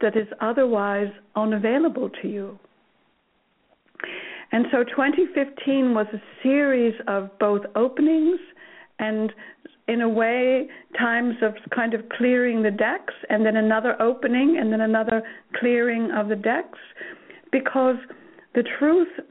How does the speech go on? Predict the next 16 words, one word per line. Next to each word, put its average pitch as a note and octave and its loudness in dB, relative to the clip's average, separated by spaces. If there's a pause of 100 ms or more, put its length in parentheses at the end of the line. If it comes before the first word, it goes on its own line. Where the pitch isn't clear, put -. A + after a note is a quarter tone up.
for A#3+ 2
twenty B3 -2 (120)
sixteen - -2 (520)
that A3+ 0
is A3+ 0
not B3 2 (100)
yet A#3+ 2 (400)
available A3+ 0 (140)
to A3 -2
you - -2 (600)
is B3 2 (100)
that A#3 0 (480)
your C#4+ 2 (160)
lives A#3 -2 (920)
really C4+ 2 (100)
depend - -4